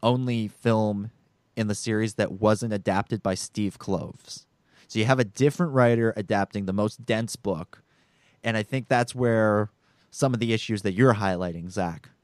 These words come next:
come from, is that it's, it's, it's not congruous with the rest of the series from a, an adaptation standpoint, and also it's probably the hardest one to ad-, to adapt, because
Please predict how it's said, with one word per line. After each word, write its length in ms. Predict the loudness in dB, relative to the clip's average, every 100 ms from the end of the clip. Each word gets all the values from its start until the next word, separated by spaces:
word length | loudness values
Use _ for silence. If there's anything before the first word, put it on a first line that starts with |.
| -8
come 240 | -2 -2
from, 240 | -2 -6 -6
is 120 | -6
that 240 | -4 -4 -6
it's, 220 | -8 -8 -8
it's, 360 | -8 -8 -20 -8
it's 280 | -8 -8 0
not 300 | 6 6 4
congruous 480 | -2 0 0 0 -4
with 120 | -6
the 100 | 0
rest 340 | 0 0 -6 -4
of 320 | -2 -2 -6 -20 _ _ -12
the 100 | -10
series 500 | -4 0 0 -2 -6
from 260 | -6 -4
a, 320 | -4 -6 -8 -12 _ _ _ _ -6
an 100 | -6 -2
adaptation 640 | 0 0 -2 -4 -2 -4
standpoint, 600 | -4 -2 -2 -2 -4 -4 -10 _ _ _ _ _ -6
and 640 | -2 0 0 -4 -8 -10 _
also 300 | 0 0 -2
it's 100 | -4
probably 460 | -2 0 2 0 -4
the 100 | 0
hardest 340 | 0 0 -2
one 140 | -6 -6
to 140 | -10
ad-, 140 | -12 -14 -18 -10
to 100 | -8
adapt, 480 | -8 -10 -14 -20 -20 _ _ _ _ _ _
because 500 | -4 -2 -2 -4 -10